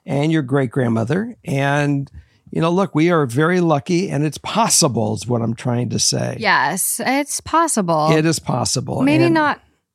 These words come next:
Speaker 2: maybe not for everyone, though.
Speaker 1: No, I agree to that. But, uh, but I'm just trying to say it is possible. And,
Speaker 2: Yeah.
Speaker 1: and it's all about, you know, it just defines where you wanna make your, your, your battles. Look,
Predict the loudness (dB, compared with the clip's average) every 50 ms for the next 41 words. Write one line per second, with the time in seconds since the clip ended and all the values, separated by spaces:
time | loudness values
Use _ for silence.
0 | _ _ -6 -4 -2 -2 -2 -2 -2 -4 -4 -4 -2 0 0 0 0 0 0 0
1 | 0 0 0 0 0 0 -2 -2 -4 -6 -8 -4 0 0 0 0 -2 -4 -4 -2
2 | -2 -2 -2 -4 -4 -2 0 0 0 0 0 0 -2 -4 -4 -4 -4 -2 -2 -4
3 | -4 -8 _ _ -6 -6 -6 -6 _ _ -20 -20 -20 _ _ _ _ _ -8 -4
4 | -4 -4 -2 -2 -2 -2 0 0 0 0 0 0 -2 -2 -2 -2 -4 -2 -2 0
5 | 0 0 0 -2 -4 -6 -10 -8 -8 -8 -8 -8 -10 -10 -12 -14 -14 -10 -4 -2
6 | 0 0 0 0 -2 -4 -8 -10 -12 _ _ _ _ _ -4 -2 0 0 0 2
7 | 2 2 4 4 4 2 2 4 4 4 4 2 0 -2 -2 -2 0 2 2 2
8 | 2 2 0 0 -2 -4 -6 _ _ _ _ _ _ -20 -14 -6 -2 -2 -2 0
9 | 2 2 2 2 0 -2 -2 -4 -2 0 0 2 2 2 0 -2 -2 -2 0 0
10 | 2 2 2 2 2 2 2 2 0 0 0 0 0 -2 -2 0 0 2 2 0
11 | -2 -4 -4 -4 -2 -2 -2 -2 -2 -2 0 0 -2 -2 -2 -2 0 2 2 0
12 | 0 -6